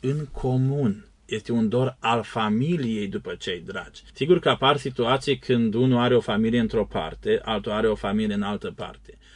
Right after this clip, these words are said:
Ambii sunt îndreptățiți să manifeste acest dor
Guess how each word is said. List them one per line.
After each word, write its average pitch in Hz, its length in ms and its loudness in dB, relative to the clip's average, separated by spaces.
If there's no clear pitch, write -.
Ambii 165 360 -2
sunt 143 220 -8
îndreptățiți 131 840 -6
să 123 160 -4
manifeste 123 1040 -4
acest 110 460 -6
dor 117 540 0